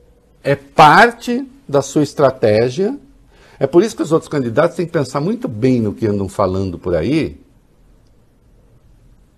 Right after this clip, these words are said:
porque não é fácil quebrar esses vinte e poucos por cento do Bolsonaro, porque tem gente que gosta disso.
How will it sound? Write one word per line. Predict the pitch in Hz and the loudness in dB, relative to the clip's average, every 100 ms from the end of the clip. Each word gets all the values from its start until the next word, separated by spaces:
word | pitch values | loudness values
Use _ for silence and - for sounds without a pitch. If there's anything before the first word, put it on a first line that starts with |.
| _ _ _ | _ _ _
porque | 117 - 123 | -8 -2 0
não | 143 | 0
é | 226 | -2
fácil | - 196 151 - - | -4 0 0 -2 -8
quebrar | 113 131 95 90 110 101 78 62 _ _ _ _ _ _ - | -8 -4 -4 0 0 0 -4 -10 _ _ _ _ _ _ -8
esses | 104 101 113 90 82 | -8 -8 -10 -10 -10
vinte | 85 110 104 | -6 -6 -6
e | |
poucos | - 98 - | -6 -8 -8
por | - 90 | -12 -14
cento | - 95 90 | -8 -8 -8
do | |
Bolsonaro, | 85 90 - 92 85 | -8 -10 -8 -8 -8
porque | - | -10
tem | - 139 | -8 -6
gente | 135 147 | -6 -10
que | 208 | -10
gosta | 180 175 180 - | -4 -4 -4 -10
disso. | 98 - - | -12 -18 -20